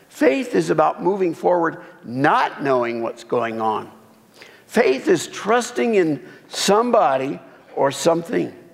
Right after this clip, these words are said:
Right now, we're all facing things in our lives. We don't know how things are gonna work out. You don't know how your marriage might work out. You don't know how your job might work out or school might work out.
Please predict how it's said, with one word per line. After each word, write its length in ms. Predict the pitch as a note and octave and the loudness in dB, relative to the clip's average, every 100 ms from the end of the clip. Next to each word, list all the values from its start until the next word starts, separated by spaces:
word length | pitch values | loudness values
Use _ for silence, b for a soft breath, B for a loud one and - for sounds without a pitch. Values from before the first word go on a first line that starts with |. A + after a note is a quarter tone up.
| _ _ _ _ _ _ _ _ - b b b b b b _ | _ _ _ _ _ _ _ _ -20 b b b b b b _
Right 260 | D#3 F#3+ - | 0 0 0
now, 400 | F3 F3+ C#3 C3+ - - _ _ _ _ _ _ | 0 2 0 -2 -8 -20 _ _ _ _ _ _
we're 180 | D#3+ E3 | -2 0
all 580 | F3 F#3 C#3 - - - - | 2 0 -2 -6 -14 -18 -10
facing 400 | A2+ G#2+ A2+ G#2 | -8 -8 -10 -8
things 320 | G#2+ G#2+ G2 | -6 -6 -8
in 100 | G2+ | -6
our 140 | G2+ | -4
lives. 280 | G2 F#2+ - B B B | -4 -6 -10 B B B
We 140 | C#3+ | 4
don't 240 | F#3+ G#3 G#3 | 4 4 2
know 220 | A3+ A3 | 2 2
how 180 | D3 C#3+ | 2 0
things 320 | D#3 D#3 C#3+ | -4 -6 -4
are 60 | D3+ | 0
gonna 240 | D#3+ D#3+ | 0 2
work 240 | E3+ E3+ | 0 0
out. 240 | F#3+ F#3 - - B B | 0 0 -4 -16 B B
You 120 | D3 | 0
don't 180 | F3 F3+ | 2 2
know 160 | F3 E3+ | 4 4
how 140 | D#3+ | 4
your 180 | E3+ E3+ | 0 -2
marriage 480 | E3+ F3+ G3 E3 A2+ | 0 0 0 -2 -4
might 260 | B2 - | -6 -4
work 240 | C3+ B2+ - | -2 -2 -2
out. 300 | A2 G#2 C#3 | -4 -6 -2
You 40 | |
don't 220 | D3 E3 | 0 2
know 80 | E3 | 2
how 120 | D3+ | 2
your 160 | D3+ D3 | 2 -2
job 340 | C#3+ D3 E3+ | 0 2 2
might 240 | E3 A2+ - | 0 -6 -8
work 240 | A2+ G#2+ | -12 -8
out 180 | A2 G#2+ | -6 -6
or 60 | A2+ | -10
school 500 | - - F3+ F#3+ D#3+ | -6 2 4 4 0
might 240 | A2 - | -4 -6
work 240 | A2+ - | -10 -10
out. 220 | G#2 - | -8 -8